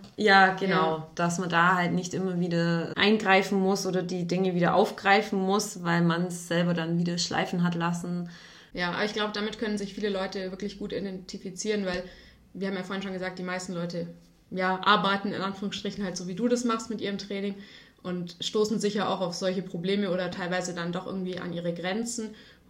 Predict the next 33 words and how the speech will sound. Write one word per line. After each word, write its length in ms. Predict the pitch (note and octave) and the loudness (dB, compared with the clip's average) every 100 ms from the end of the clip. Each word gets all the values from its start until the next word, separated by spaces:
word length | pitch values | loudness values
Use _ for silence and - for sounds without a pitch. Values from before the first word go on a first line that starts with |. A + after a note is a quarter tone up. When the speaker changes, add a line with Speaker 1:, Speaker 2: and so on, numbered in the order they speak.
| - | -10
Speaker 2:
Und 140 | F#3 | -8
es 100 | - | -8
ist 120 | F#3 | -8
ja 60 | F#3 | -8
<laughs> 20 | |
vielleicht 280 | - G#3 - | -6 -6 -4
auch 140 | - | -8
ganz 180 | - F3 | -8 -6
schön 220 | - G3+ | -2 -2
zu 160 | - G3 | -2 -2
sehen 220 | F3+ G3 | 0 0
oder 160 | F#3 F3 | 0 -2
halt 160 | F3 | -2
zu 180 | - G3 | -2 -2
hören, 300 | G3+ G3+ G3 - - - | 0 -2 -2 -8 -16 -14
dass 180 | - E3+ | -10 -10
es 140 | F#3 | -4
Leuten, 240 | G3 G3 G3 | -2 0 0
die 80 | |
so 120 | F3 F#3+ | -2 -6
erfolgreich 560 | F#3 F#3+ F#3 F3+ F3+ | -8 -8 -6 -6 -8
sind, 260 | - F3+ - | -8 -8 -4
auch 160 | G3+ G#3+ | -2 0
manchmal 360 | G3+ - G3 | -2 -2 -2
so 120 | G3+ | 0
geht. 400 | - A3+ G#3+ F3+ | -2 0 0 0
Speaker 1:
<laughs> 0 | |
Ja. 240 | A3+ F3+ G#3 - - - - | 0 0 0 -2 -12 -14 -10
Speaker 2:
Das 140 | G3 | -4
ist 140 | G#3+ - | -4 0
ja 80 | F3 | 0
doch 220 | G3 G3+ | 2 2
irgendwie, 560 | G3+ G3+ G3+ G3+ F#3+ | 2 4 2 0 -2